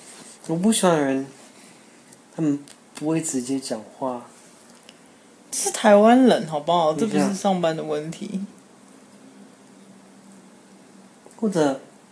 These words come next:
Speaker 1: 那怎么说？评价吗？像 review 自己那种，那蛮怪的。因为你要说你自己的缺点，不是，你要说你自己好不好，可是你感觉自己好，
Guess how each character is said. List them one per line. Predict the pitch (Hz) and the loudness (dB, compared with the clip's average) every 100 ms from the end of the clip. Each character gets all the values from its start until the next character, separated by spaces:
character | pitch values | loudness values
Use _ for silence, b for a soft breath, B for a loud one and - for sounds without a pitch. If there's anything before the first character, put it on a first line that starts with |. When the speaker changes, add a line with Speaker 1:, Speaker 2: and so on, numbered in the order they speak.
| - - - - - - - - - - | -20 -20 -20 -20 -20 -20 -20 -20 -20 -6
Speaker 1:
那 | 208 | -4
怎 | 147 | -4
么 | 123 | -8
说？ | - 139 135 - - - - - - - - - - - - - - - - - | -6 -4 -4 -8 -20 -20 -20 -20 -20 -20 -20 -20 -20 -20 -20 -20 -20 -20 -20 -20
评 | - 139 135 | -10 -6 -6
价 | 135 160 | 0 0
吗？ | 135 127 - | 0 -6 -10
像 | 151 139 | -6 -4
review | 135 156 135 | -4 -2 -4
自 | 135 127 | -4 -8
己 | - 139 | -10 -12
那 | 131 | -12
种， | 123 123 - _ - B B B - | -10 -14 -16 _ -20 B B B 0
那 | 226 | 2
蛮 | 160 160 | 4 4
怪 | 190 165 | 6 6
的。 | 135 127 120 - b b b - 214 | 4 -2 -6 -20 b b b -10 0
因 | 240 | 4
为 | 220 170 - - - - | 6 4 -2 -14 -14 -6
你 | 170 | 2
要 | 190 202 | 4 2
说 | - 196 | 2 2
你 | 147 | 2
自 | - 240 | -2 -2
己 | 190 147 | -2 -2
的 | 139 | -4
缺 | - - 160 | -6 -6 -4
点， | 135 123 - b b b b b _ - - | -6 -8 -14 b b b b b _ -20 -12
不 | - | -4
是， | 165 170 147 | 0 0 0
你 | 160 | 0
要 | 208 | 0
说 | 202 196 175 | 2 0 0
你 | |
自 | 147 180 | 0 -2
己 | 165 | -2
好 | - 127 | -2 -4
不 | 151 | -6
好， | 160 135 123 | -6 -6 -6
可 | - | -8
是 | 165 208 | -2 2
你 | 143 135 - | 2 -2 -6
感 | 156 131 | -4 -2
觉 | 143 | -4
自 | 143 | -6
己 | 160 160 | -6 -6
好， | - 127 | -4 -6